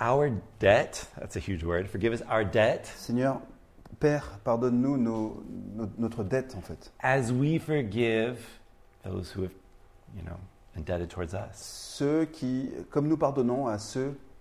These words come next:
Speaker 2: qui, effectivement, ont une dette vis-à-vis de nous.
Speaker 1: What we need is, we gotta preach the cross to ourselves.
Speaker 2: Et ce qu'on a besoin, en vrai, c'est de prier la croix, de, de,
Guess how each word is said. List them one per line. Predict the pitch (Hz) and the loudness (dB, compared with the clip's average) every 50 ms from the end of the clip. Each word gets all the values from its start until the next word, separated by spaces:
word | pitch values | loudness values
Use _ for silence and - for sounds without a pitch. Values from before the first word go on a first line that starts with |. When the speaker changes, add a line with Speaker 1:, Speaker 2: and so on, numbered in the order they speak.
| - - | -20 -10
Speaker 2:
qui, | - 117 113 113 113 110 - - - - - | -6 -4 -2 -2 -2 -4 -6 -8 -12 -14 -14
effectivement, | - - 95 - 104 107 107 | -12 -10 -8 -6 -4 -2 0
ont | 101 | 0
une | 98 92 92 | 0 -2 0
dette | 92 117 117 117 - 101 98 | 2 2 2 0 -4 -12 -10
vis-à-vis | 95 95 95 92 90 | -8 -6 -6 -6 -4
de | 98 98 | -4 -4
nous. | 120 127 - - - - - - - - - - - - - - - - - - - - - - - - - - - | -4 -4 -6 -8 -10 -16 -20 -20 -20 -20 -20 -20 -20 -20 -20 -20 -20 -20 -20 -20 -20 -20 -20 -20 -20 -20 -20 -16 -12
Speaker 1:
What | 120 123 127 - | -8 -8 -6 -6
we | 131 127 123 | -4 -4 -4
need | 123 123 135 151 151 139 127 117 113 - - - - | -2 0 0 0 0 -2 -4 -6 -8 -12 -14 -10 -6
is, | 110 110 113 113 104 104 - - - - - - | -2 -2 -2 -2 -4 -8 -10 -14 -16 -16 -12 -8
we | 123 107 | -8 -6
gotta | 110 113 117 120 123 | -4 -4 -4 -4 -6
preach | - - 120 117 110 113 - - | -6 -4 -4 -4 -4 -4 -8 -10
the | - 101 101 | -10 -10 -10
cross | - - - 101 101 98 92 - - - | -10 -8 -4 -2 -2 -2 -2 -6 -10 -10
to | - 104 | -8 -8
ourselves. | 85 80 - - - 85 73 73 - - - - - - - - - - - - | -8 -8 -8 -10 -10 -10 -8 -8 -10 -12 -14 -18 -20 -20 -20 -20 -20 -18 -8 -4
Speaker 2:
Et | 110 117 120 120 | 0 0 2 0
ce | 107 - - | 0 -4 -6
qu'on | - 120 117 | -4 -2 -2
a | 123 127 | -2 -2
besoin, | 117 113 98 110 127 147 | -2 -4 -4 -4 -4 -4
en | 131 107 98 | -4 -4 -4
vrai, | 95 101 113 127 147 139 | -4 -2 -2 -2 -2 -4
c'est | - - - 110 107 101 | -8 -6 -6 -4 -4 -2
de | 107 107 104 | 0 -2 -2
prier | 101 - - - - 131 120 127 139 | -2 -6 -10 -6 -2 0 0 2 2
la | 127 117 - | 2 0 -2
croix, | - - - - 147 156 165 165 180 - - - - - - - - - - - | -4 -10 -8 -2 -2 -2 -2 -2 -8 -14 -20 -20 -20 -16 -14 -14 -14 -16 -16 -10
de, | 107 113 110 104 | -4 -4 -2 -2
de, | 107 104 | -2 -4